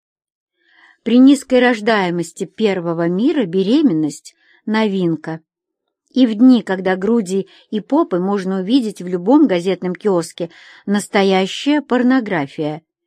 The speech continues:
Представление назойливо интимных образов, разведенных бедер, недержание и скользящей пуповины. По мере того, как разбухал мой живот,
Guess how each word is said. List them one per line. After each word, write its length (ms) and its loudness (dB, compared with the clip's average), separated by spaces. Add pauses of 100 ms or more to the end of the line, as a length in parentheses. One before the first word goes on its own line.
(380)
Представление 840 2
назойливо 640 2
интимных 800 -4
образов, 720 -4 (460)
разведенных 840 0
бедер, 520 -4 (480)
недержание 800 0
и 20 -12
скользящей 800 -4
пуповины. 680 -8 (880)
По 120 0
мере 240 0
того, 300 -2
как 220 -8
разбухал 560 -4
мой 180 -4
живот, 420 -4